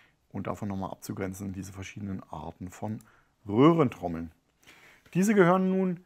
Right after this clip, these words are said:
äh, innerhalb der Systematik von Hornbostel und Sachs zu den Schlagtrommeln, also die einundzwanzig hier in ihrer Systematik. Und dann sehen wir nun hier,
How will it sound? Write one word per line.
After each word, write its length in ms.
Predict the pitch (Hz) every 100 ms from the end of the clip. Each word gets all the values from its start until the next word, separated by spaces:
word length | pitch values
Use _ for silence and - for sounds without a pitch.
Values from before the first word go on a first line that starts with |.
| _ -
äh, 180 | 139 147
innerhalb 300 | 151 156 156
der 100 | 143
Systematik 680 | 143 - 127 110 156 180 -
von 200 | 147 127
Hornbostel 480 | 147 151 135 -
und 140 | - 107
Sachs 400 | 127 160 - - _ _ _
zu 160 | - 123
den 220 | 117 110
Schlagtrommeln, 1040 | - - 90 127 - - 185 185 196 185 - _ _ _
also 180 | 117 117
die 300 | 117 113 113
einundzwanzig 680 | 113 127 135 - 127 156 156
hier 280 | 160 151 147
in 160 | 135
ihrer 220 | 143 120
Systematik. 640 | 107 113 - 104 139 180 165
Und 100 | 135
dann 100 | 120
sehen 180 | 135
wir 80 | 160
nun 200 | 151 147
hier, 360 | 123 147 160